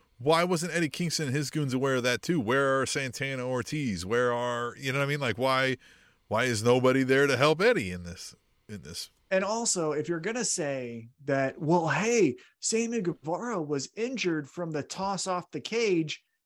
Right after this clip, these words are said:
Speaker 2: then last week you should have said, "Sammy Guevara's fucked up. He may never wrestle again." But you made no mention that Sammy was actually, like, devastated and, like,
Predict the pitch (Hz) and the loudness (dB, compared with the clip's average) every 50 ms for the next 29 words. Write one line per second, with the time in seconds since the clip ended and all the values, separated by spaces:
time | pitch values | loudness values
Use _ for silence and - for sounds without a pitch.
0 | _ - 208 214 202 190 185 240 277 311 320 302 - 233 233 220 - - 214 226 | _ -4 -4 -2 -2 -2 -2 -2 -2 0 -2 -2 -4 -6 -8 -8 -8 -8 -6 -6
1 | - - 233 220 196 - - - 240 233 214 202 185 170 - - _ - - - | -4 -2 0 0 0 2 2 2 2 4 4 4 4 2 0 -8 _ -8 -4 -2
2 | - 320 339 349 349 320 254 269 214 202 262 269 269 262 240 214 185 151 127 - | -2 -2 -2 -2 -2 -4 -2 -4 -4 -2 0 0 0 0 0 0 -2 -4 -4 -8
3 | _ - 247 233 220 208 - _ - 233 226 220 196 143 185 - _ _ _ _ | _ -12 -8 -6 -6 -6 -8 _ -4 0 2 4 4 4 2 -2 _ _ _ _
4 | - 302 349 320 294 254 240 220 220 214 185 175 156 127 117 135 160 170 165 - | -4 -4 -2 -2 0 0 0 0 0 -2 0 -2 -2 -2 -2 -2 -2 -2 -2 -2
5 | 151 139 127 113 104 113 110 98 90 92 - _ _ _ _ - 185 185 208 196 | -4 -4 -6 -8 -8 -8 -12 -12 -12 -16 -18 _ _ _ _ -6 -4 -2 0 2
6 | 180 220 240 233 202 180 185 220 262 285 269 247 269 302 320 320 311 - 202 175 | 4 4 4 4 4 4 4 2 2 0 0 0 0 0 0 -2 -2 2 2 2
7 | 170 170 170 127 - 175 180 156 - - 220 233 240 233 220 208 190 175 151 - | 2 0 -2 -2 0 0 0 0 0 0 0 0 0 0 0 0 0 0 -2 -2
8 | - 185 196 202 180 - - 202 196 185 180 165 156 151 151 - _ _ _ _ | -8 -8 -8 -8 -8 -6 -4 0 0 2 2 2 2 0 -2 -4 _ _ _ _
9 | _ _ 113 113 113 - 165 170 185 202 190 185 - - 208 196 190 190 190 190 | _ _ -20 -14 -6 -4 -4 -2 -2 0 -2 -2 -2 -2 -2 0 0 0 0 0
10 | 185 - - 170 151 143 143 135 123 147 139 131 127 | -2 -4 -6 -8 -8 -8 -10 -10 -8 -6 -6 -6 -8